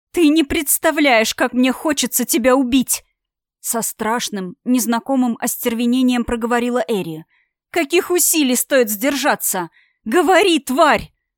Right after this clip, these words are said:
И снова ничего не произошло. Но крик шамана стих. Эри не отрывала глаз от его лица.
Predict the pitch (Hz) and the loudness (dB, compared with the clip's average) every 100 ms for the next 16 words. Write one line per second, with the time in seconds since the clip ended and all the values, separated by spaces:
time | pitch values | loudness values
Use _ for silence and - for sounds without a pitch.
0 | _ _ _ _ _ _ _ 285 - 247 | _ _ _ _ _ _ _ -2 -2 0
1 | 269 247 233 - 254 262 254 254 247 233 | -2 -2 -6 -2 -2 -2 -4 -2 -2 -2
2 | 233 220 - 180 156 160 _ _ _ _ | -4 -6 -8 -12 -14 -18 _ _ _ _
3 | _ - 254 247 - 190 226 - - 240 | _ -6 -4 -4 -6 -6 -6 -8 -6 -4
4 | 170 156 175 - 160 147 - _ _ _ | -4 -6 -8 -10 -12 -16 -20 _ _ _
5 | _ _ _ _ _ - 302 269 233 233 | _ _ _ _ _ -2 0 0 0 -2
6 | 233 233 226 247 247 214 220 240 262 - | -2 -4 -2 -2 -4 -4 -2 -2 -2 -6
7 | 233 - 233 233 240 - 175 147 | -10 -10 -4 -4 -4 -6 -8 -10